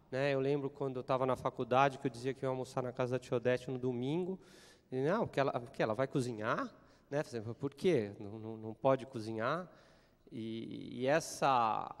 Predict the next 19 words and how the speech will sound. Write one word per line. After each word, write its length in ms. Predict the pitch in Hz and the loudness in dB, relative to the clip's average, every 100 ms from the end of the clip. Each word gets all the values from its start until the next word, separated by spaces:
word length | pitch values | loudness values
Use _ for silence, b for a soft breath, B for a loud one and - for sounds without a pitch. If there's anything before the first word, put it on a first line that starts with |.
| - | -12
é, 320 | - 110 104 - | -10 -10 -10 -12
é, 400 | 107 101 98 - - | -10 -10 -10 -14 -12
esse 600 | 135 117 - - 135 120 | -10 -10 -8 -6 -6 -4
elogio 460 | 127 123 120 107 147 | -2 0 0 0 -2
que 100 | 147 | -2
eu 40 | |
fiz 160 | 123 131 | -4 -4
à 40 | |
professora 520 | 127 123 127 - 135 | -2 -4 -4 -2 0
Eunice 420 | 123 113 131 135 127 | 0 -2 -4 -4 -6
no 100 | 117 | -8
começo 300 | 120 120 123 | -8 -10 -8
da 60 | |
apresentação 440 | 123 123 123 127 143 | -8 -6 -4 -2 -2
também 240 | 147 151 | -2 0
não 80 | 165 | -2
foi 160 | 165 | -2
gratuito, 600 | 170 175 170 - 190 - | 0 0 -2 -4 -4 -4
porque 360 | - 147 - 156 | -6 -8 -2 -4